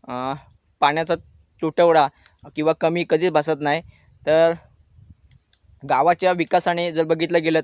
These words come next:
तर हे डॅम खूप उपयुक्त असं आहे. कारण मित्रांनो, अं, ज्या गावात डॅम वगैरे धरण वगैरे असेल तर त्या गावात पाण्याचा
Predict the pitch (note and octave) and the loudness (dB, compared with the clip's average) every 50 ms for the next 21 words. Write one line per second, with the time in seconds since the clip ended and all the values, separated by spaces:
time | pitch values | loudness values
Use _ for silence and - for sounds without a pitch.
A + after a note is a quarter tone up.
0 | - E3 D#3+ D#3 D3 F3 E3+ D#3+ D#3+ D#3+ E3 E3+ G#3+ _ _ _ _ _ - - | 0 0 0 0 0 -2 -2 2 4 4 4 4 0 _ _ _ _ _ -6 -4
1 | F3+ F#3+ _ _ _ _ _ _ - D3 D3 - F3+ F3+ - - G3 F3+ E3+ F3 | -4 -4 _ _ _ _ _ _ -16 -14 -6 -2 -2 -2 0 2 0 0 2 2
2 | E3+ D#3+ E3 - _ _ - - D3+ E3+ F3 F3 E3+ E3+ E3+ F3 F3 F#3 F#3 F#3 | 2 2 0 -2 _ _ -2 2 2 4 2 2 0 0 0 0 2 2 0 0
3 | - - D3 D3 D3 D3+ D3 D#3+ E3 E3+ D#3+ D#3+ D#3 E3 E3 D#3+ D#3 D#3+ D#3 D#3+ | 0 0 2 2 2 2 4 6 6 8 8 6 6 4 2 2 2 2 2 2
4 | E3 E3 E3 D#3+ E3 E3 E3+ D3+ D#3 F3 D#3 E3 E3 E3 D#3+ E3 E3 D#3+ D3+ - | 2 0 0 0 2 0 0 0 0 -2 0 0 0 0 2 2 2 2 2 0
5 | E3 E3 - _ - - _ - - - D#3 D#3+ D#3 - - E3+ F3 D#3+ F3 E3+ | -2 -4 -4 _ -20 -20 _ -8 -2 0 0 0 2 2 4 4 6 8 8 8
6 | F3+ F3 - _ - D#3+ D#3 D#3+ E3+ E3+ - - - F3 F3 F#3 | 6 6 2 _ 2 2 2 2 0 -2 -2 0 0 2 2 2